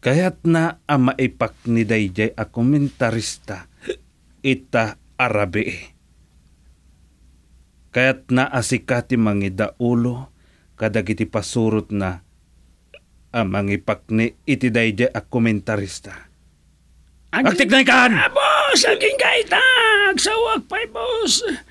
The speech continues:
Speaker 2: Kagura pa'y lang ni Don Gonzalo dayjay a komentarista.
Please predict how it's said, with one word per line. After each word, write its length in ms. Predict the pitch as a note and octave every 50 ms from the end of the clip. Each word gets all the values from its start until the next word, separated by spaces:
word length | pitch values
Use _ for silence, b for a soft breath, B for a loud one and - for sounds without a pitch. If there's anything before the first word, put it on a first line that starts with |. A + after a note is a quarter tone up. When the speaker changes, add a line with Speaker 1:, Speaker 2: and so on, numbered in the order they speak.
| B B B B B B B B -
Speaker 2:
Kagura 560 | - - F4+ F#4+ G4+ G4 F#4+ F#4+ F#4+ F#4+ F#4
pa'y 240 | F#4+ - E4+ F#4+ F#4+
lang 240 | G4 G#4 G#4 G4+ G4+
ni 160 | G#4 G4+ F4+
Don 220 | F#4 F4 F#4+ F#4+ F#4
Gonzalo 480 | F#4+ G4 F4+ - - F4+ G4 F4+ E4+
dayjay 320 | E4+ - E4+ E4 - G4 -
a 80 | D#4+
komentarista. 1000 | B3+ - F4 F#4 G4+ G4+ - F#4+ F4+ E4+ C#4+ - - D#4+ E4+ G4 G4+ F#4+ F#4 E4+